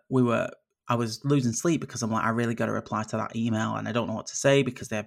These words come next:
probably don't have the budget. They're in the, a wrong niche and I don't think it's gonna work out," because we had a certain price point.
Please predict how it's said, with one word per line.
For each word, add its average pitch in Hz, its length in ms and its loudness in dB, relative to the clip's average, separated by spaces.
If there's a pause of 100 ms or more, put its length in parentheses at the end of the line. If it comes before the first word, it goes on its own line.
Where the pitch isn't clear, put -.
probably 127 360 0
don't 110 140 -2
have 110 120 -4
the 107 80 -8
budget. 107 400 -4
They're 107 100 -8
in 110 80 -6
the, 107 160 -6 (360)
a 113 100 2
wrong 127 300 10
niche 117 340 2
and 110 100 0
I 110 40 -2
don't 113 200 0
think 113 160 -2
it's - 140 -10
gonna 113 160 0
work 113 320 -2
out," 117 300 2
because - 260 -8
we 113 80 -2
had 110 100 -2
a 110 60 -6
certain 107 300 -4
price 113 300 -2
point. 110 360 -8